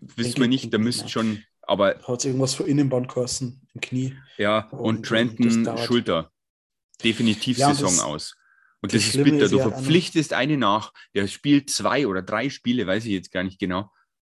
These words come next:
Speaker 2: Ja,
Speaker 1: Als
Speaker 2: oder vier,
Speaker 1: bringt eine
Speaker 2: fünf, glaub ich,
Speaker 1: super
Speaker 2: das sind Spiele.
Speaker 1: Leistung
Speaker 2: Ja.
Speaker 1: und dann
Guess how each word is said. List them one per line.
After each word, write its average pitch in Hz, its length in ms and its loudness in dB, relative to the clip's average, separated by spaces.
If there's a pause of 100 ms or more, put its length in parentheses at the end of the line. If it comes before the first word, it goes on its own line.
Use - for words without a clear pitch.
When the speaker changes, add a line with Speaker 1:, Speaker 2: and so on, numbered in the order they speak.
(960)
Speaker 2:
Ja, 139 140 2
Speaker 1:
Als 143 180 6
Speaker 2:
oder 131 120 2
vier, 151 220 2
Speaker 1:
bringt 165 140 2
eine 165 80 4
Speaker 2:
fünf, - 120 -4
glaub 208 200 4
ich, - 60 0
Speaker 1:
super 196 160 6
Speaker 2:
das 156 80 6
sind 143 60 2
Spiele. 139 160 0
Speaker 1:
Leistung 143 560 -2 (560)
Speaker 2:
Ja. 135 140 -2
Speaker 1:
und - 180 -6
dann 127 260 4